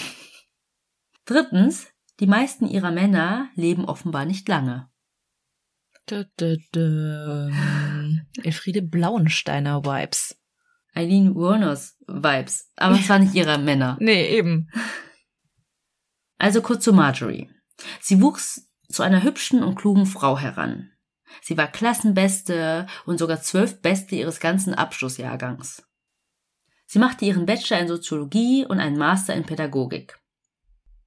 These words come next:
Speaker 1: Ihr Umfeld sagte, sie konnte die Menschen fesseln. Vor allem Männer, die fast alles für sie tun würden. Wie eine Leiche verstecken.
Speaker 2: Mhm.
Speaker 1: Doch wie gesagt, war sie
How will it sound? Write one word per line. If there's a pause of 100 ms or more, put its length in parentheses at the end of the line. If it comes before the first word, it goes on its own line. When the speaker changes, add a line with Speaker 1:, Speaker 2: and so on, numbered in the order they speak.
(140)
Speaker 1:
Ihr
Umfeld
sagte,
sie
konnte
die
Menschen
fesseln. (500)
Vor
allem
Männer,
die
fast
alles
für
sie
tun
würden. (480)
Wie
eine
Leiche
verstecken.
Speaker 2:
Mhm. (1400)
Speaker 1:
Doch
wie
gesagt,
war
sie